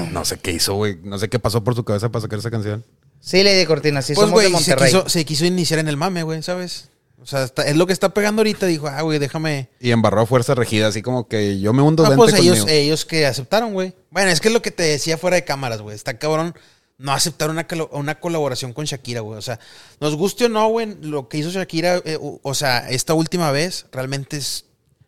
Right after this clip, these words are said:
Speaker 3: lo que yo le decía a Meta, güey. Yo creo que es la artista más grande hoy en día de, de música, o sea, de habla
Speaker 1: ¿Latina?
Speaker 3: hispana, güey. Sí,
Speaker 2: Habla
Speaker 3: latina.
Speaker 2: hispana, latina.
Speaker 3: Sí.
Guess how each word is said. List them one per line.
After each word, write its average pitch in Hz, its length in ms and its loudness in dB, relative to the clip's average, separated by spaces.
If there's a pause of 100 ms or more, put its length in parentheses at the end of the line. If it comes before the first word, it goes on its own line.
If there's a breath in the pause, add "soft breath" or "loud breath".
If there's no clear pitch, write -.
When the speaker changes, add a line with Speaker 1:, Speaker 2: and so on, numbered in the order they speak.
Speaker 3:
lo 143 120 -6
que 139 120 -8
yo 139 80 -2
le 151 60 2
decía 139 180 -2
a - 20 -8
Meta, 120 260 -10
güey. 104 200 -12
Yo 113 120 -10
creo 131 140 -10
que 139 140 -6
es 127 120 -8
la 143 120 -6
artista 139 420 -8
más 139 140 -4
grande 139 400 -4
hoy 135 180 -2
en 147 140 -6
día 143 300 -2
de, 90 580 -12
de 127 180 -10
música, 120 380 -10
o 117 60 -10
sea, 113 260 -8
de 117 140 -6
habla 104 240 2
Speaker 1:
¿Latina? 117 200 4
Speaker 3:
hispana, 135 160 2
güey. 104 120 -16 (220)
Sí, - 120 -14
Speaker 2:
Habla 143 100 -2
Speaker 3:
latina. 143 220 -2
Speaker 2:
hispana, 117 220 -4
latina. 123 360 -8 (160)
Speaker 3:
Sí. 107 300 -14